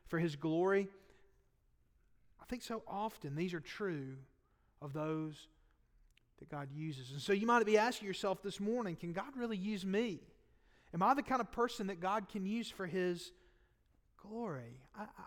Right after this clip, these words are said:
I, I hope you'll be encouraged by this message. Or you may be sitting there thinking, "I want to be used of God." Well, I hope you'll be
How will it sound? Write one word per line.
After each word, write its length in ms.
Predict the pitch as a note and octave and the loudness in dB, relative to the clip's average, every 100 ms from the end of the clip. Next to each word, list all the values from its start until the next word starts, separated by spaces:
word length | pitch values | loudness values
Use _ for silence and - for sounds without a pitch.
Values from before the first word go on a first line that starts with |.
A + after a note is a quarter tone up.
| - | -6
I, 100 | G3+ | -4
I 20 | |
hope 260 | F#3 A#3 B3 | -2 -4 0
you'll 100 | F#3+ | -2
be 300 | E3 F3 D3 | 0 -2 -4
encouraged 920 | E3 - - G3+ C3+ B2 B2+ - - _ _ _ _ _ _ - | -8 -8 -6 -4 -4 -8 -18 -20 -20 _ _ _ _ _ _ -12
by 100 | C#3+ | -8
this 160 | C#3 | -4
message. 280 | F3+ F#3 D#3+ | -2 -2 -2
Or 40 | F3 | -2
you 120 | A#3+ | 0
may 100 | C#4+ | 2
be 80 | B3+ | 0
sitting 200 | - G#3+ | -2 -4
there 100 | G#3 | -4
thinking, 340 | A3 G#3 G3+ - - | -2 -2 -2 -6 -4
"I 140 | F#3+ C4 | 2 4
want 360 | G3+ A3 C#4 | 4 2 0
to 80 | G#3 | 0
be 80 | F#3 | 0
used 380 | D#3+ E3 - - | 0 -2 -4 -6
of 180 | D#3 | -6
God." 360 | - D#3 C#3 C#3+ | -4 -2 -2 -2
Well, 120 | F3 | -2
I 100 | A#3 | -2
hope 300 | A3 C4 - | 2 2 0
you'll 120 | G3+ | -2
be 320 | E3+ F3+ F3+ | 0 4 4